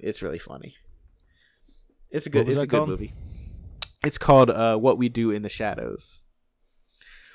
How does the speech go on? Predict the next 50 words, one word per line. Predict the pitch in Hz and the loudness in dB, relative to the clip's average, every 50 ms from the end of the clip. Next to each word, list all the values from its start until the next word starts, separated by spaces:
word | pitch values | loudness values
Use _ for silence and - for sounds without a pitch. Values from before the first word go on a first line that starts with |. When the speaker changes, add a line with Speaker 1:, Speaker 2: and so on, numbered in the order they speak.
| - - - - _ _ _ _ _ _ _ _ - - | -20 -20 -20 -20 _ _ _ _ _ _ _ _ -16 -10
Speaker 1:
But | - 98 82 65 | -8 -6 -6 -6
yeah, | 85 95 92 90 92 | -6 -6 -6 -6 -6
they're | - - 147 151 190 | -4 -2 4 6 6
actually | 202 190 - 220 | 6 6 6 4
gonna | 196 202 190 | 4 6 6
make | 190 190 180 | 6 6 6
a | 180 | 4
T | - - 180 175 | 4 2 2 4
V | 165 190 | 2 0
show. | 180 - - 123 110 107 104 98 - | 0 0 0 0 0 0 0 -2 -4
Um, | - 104 110 107 104 101 - - - - - | -6 -8 -10 -10 -10 -12 -14 -18 -20 -8 -4
but | - 113 - - | -4 -4 -2 -4
I | 104 | -6
don't, | 107 104 - - | -6 -8 -6 -2
they're | 104 113 110 | 0 2 2
not | 110 101 92 | 2 0 0
gonna | - 95 90 | -2 -4 -6
be | 85 87 87 85 | -6 -6 -6 -6
in | 82 80 82 | -6 -8 -10
it. | - _ _ - - _ _ - - - | -12 _ _ -20 -20 _ _ -20 -16 -12
They're | - 90 90 90 | -10 -8 -8 -8
just, | - 85 82 - - - _ - - | -10 -12 -12 -12 -14 -18 _ -16 -8
right, | - 95 98 92 - - | -4 -2 -2 -2 -2 -6
I | 85 | -8
think | 90 - 110 95 - | -8 -8 -8 -6 -6
they | 95 92 | -6 -6
wrote | 90 92 90 87 85 | -4 -6 -6 -6 -6
it | 87 87 - - | -6 -8 -10 -12
and | - 85 87 82 - | -14 -16 -16 -14 -14
they're | - 92 | -14 -14
gonna | - - 95 92 87 85 82 - _ | -12 -12 -12 -12 -12 -12 -14 -14 _
produce | - - 82 82 82 85 85 - | -12 -12 -10 -10 -10 -12 -12 -12
it, | 80 71 - | -12 -14 -14
but | - 90 - | -14 -14 -14
they're | 92 90 | -14 -12
not | 85 85 | -12 -12
actually | 87 87 - - - 85 | -14 -14 -14 -14 -12 -10
gonna | 92 90 85 - | -10 -10 -12 -12
be | - - - - | -14 -14 -12 -12
in | - - | -12 -12
it. | - - - - - - - - - _ _ _ _ _ _ _ _ _ - - _ _ | -14 -16 -18 -20 -20 -20 -20 -20 -20 _ _ _ _ _ _ _ _ _ -20 -20 _ _
But | 104 101 | -8 -6
it's | 90 98 - - | -6 -8 -8 -8
gonna | 107 95 | -8 -8
be | 90 95 92 | -6 -6 -6
on | 90 85 73 | -6 -4 -6
F | 82 85 - - | -8 -8 -8 -10
X. | - - - _ - - - - _ _ _ _ _ _ _ _ _ _ _ _ - | -14 -14 -16 _ -20 -20 -20 -20 _ _ _ _ _ _ _ _ _ _ _ _ -8
Speaker 2:
That's | 123 143 202 - - | -6 -6 -6 -6 -6
cool. | - 113 120 139 | -4 -2 -2 -2